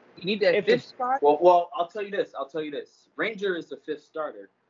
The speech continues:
Speaker 3: but we need somebody to take his place.
Speaker 1: We need, no, we need a legitimate fifth starter. As I was
Speaker 2: Oh,
Speaker 1: saying,
Speaker 2: uh, eh,
Speaker 1: we
Speaker 2: eh,
Speaker 1: need a fifth starter.
Speaker 2: a
Speaker 3: He's
Speaker 2: Rhys
Speaker 3: an
Speaker 2: Hoskins
Speaker 3: ace, brother.
Speaker 2: replacement, more specifically. A Rhys Hoskins replacement, more specifically.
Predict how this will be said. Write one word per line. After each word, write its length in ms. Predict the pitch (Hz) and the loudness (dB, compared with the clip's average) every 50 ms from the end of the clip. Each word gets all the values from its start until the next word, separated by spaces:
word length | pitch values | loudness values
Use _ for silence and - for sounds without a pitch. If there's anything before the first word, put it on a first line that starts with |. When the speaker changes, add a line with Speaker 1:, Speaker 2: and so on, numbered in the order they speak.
| _ _ _ - | _ _ _ -14
Speaker 3:
but 80 | 123 127 | -10 -6
we 80 | 143 165 | -4 -2
need 120 | 170 160 | -2 -2
somebody 380 | 156 175 170 165 156 151 139 120 | -2 -4 -10 -10 -8 -8 -8 -10
to 80 | - | -10
take 220 | - 160 147 147 - | -8 -10 -10 -8 -10
his 160 | 143 131 - | -14 -16 -16
place. 480 | _ - 147 123 104 - _ _ _ _ _ _ _ _ _ _ _ _ _ _ _ _ _ _ _ _ _ _ - | _ -16 -14 -14 -16 -18 _ _ _ _ _ _ _ _ _ _ _ _ _ _ _ _ _ _ _ _ _ _ -14
Speaker 1:
We 100 | 165 156 | -10 -6
need, 200 | 190 185 214 180 | -4 -4 -2 0
no, 100 | 180 175 | 2 2
we 140 | 170 175 180 | 2 2 2
need 180 | 190 220 226 | 2 4 4
a 80 | 202 160 | 4 2
legitimate 560 | 156 147 151 156 135 190 175 151 147 135 120 | 0 0 -2 0 0 0 2 0 0 -4 -4
fifth 140 | - 135 123 | -6 -8 -6
starter. 240 | - - 120 117 110 | -4 -4 -2 -2 0
As 160 | 127 156 151 | 0 0 2
I 80 | 170 160 | 2 2
was 160 | 156 156 151 | 4 4 4
Speaker 2:
Oh, 40 | 185 | 4
Speaker 1:
saying, 180 | 175 170 175 185 180 | 4 2 2 0 0
Speaker 2:
uh, 180 | 170 170 170 160 165 - - | -2 -4 -4 -4 -6 -8 -12
eh, 160 | - 147 147 127 _ _ - | -12 -14 -14 -14 _ _ 0
Speaker 1:
we 140 | 208 208 196 | 2 2 4
Speaker 2:
eh, 20 | |
Speaker 1:
need 220 | 190 202 202 202 - | 4 4 4 4 4
a 140 | 147 147 143 - - | 4 4 2 2 0
fifth 240 | 190 196 185 170 - | 2 2 2 0 -4
starter. 460 | - - - 165 151 135 113 98 87 - - _ _ _ _ _ - - | -8 -2 2 2 2 2 0 -6 -16 -20 -20 _ _ _ _ _ -12 -8
Speaker 2:
a 100 | 160 151 | -8 -6
Speaker 3:
He's 100 | 135 143 | -4 -4
Speaker 2:
Rhys 200 | 185 220 208 - | -2 -4 -4 -4
Speaker 3:
an 80 | - 202 | -4 -4
Speaker 2:
Hoskins 260 | 190 196 196 - 208 | -4 -2 0 0 0
Speaker 3:
ace, 120 | 196 170 156 | 0 0 -2
brother. 160 | 160 170 - | -4 -4 -4
Speaker 2:
replacement, 540 | - 185 190 190 185 - 170 147 135 123 - _ - | -4 -4 -4 -4 -4 -4 -6 -6 -6 -8 -10 _ -10
more 420 | 123 135 147 156 165 160 156 147 | -8 -6 -4 -4 -2 -2 -4 -6
specifically. 760 | 139 - - - - 156 147 180 175 - 143 127 - 113 107 | -8 -10 -14 -12 -12 -10 -8 -8 -8 -8 -8 -10 -8 -6 -6
A 80 | 113 120 | -6 -4
Rhys 180 | 123 151 156 156 | -4 -4 -6 -4
Hoskins 400 | 160 151 151 151 - 139 123 113 | -6 -6 -6 -6 -8 -10 -10 -10
replacement, 500 | 120 - - 123 113 - - 107 - - | -12 -10 -8 -10 -10 -8 -10 -12 -10 -8
more 160 | 123 120 113 113 | -8 -8 -8 -8
specifically. 600 | - - 117 - 123 123 113 110 98 101 98 | -12 -16 -14 -10 -10 -10 -8 -8 -10 -10 -10